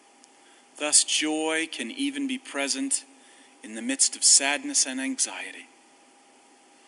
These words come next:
And this is my third point, and I'll close with this. The one who calls you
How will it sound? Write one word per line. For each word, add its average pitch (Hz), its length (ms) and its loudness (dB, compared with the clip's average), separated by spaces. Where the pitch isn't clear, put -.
And - 100 -14
this 117 140 2
is 127 80 -2
my 139 160 -2
third 135 320 -4
point, 113 220 -10
and - 100 -10
I'll 110 100 -10
close 120 380 -12
with - 180 -16
this. - 400 -2
The 135 100 -8
one 143 340 -2
who 147 180 -10
calls 127 460 -2
you - 100 -16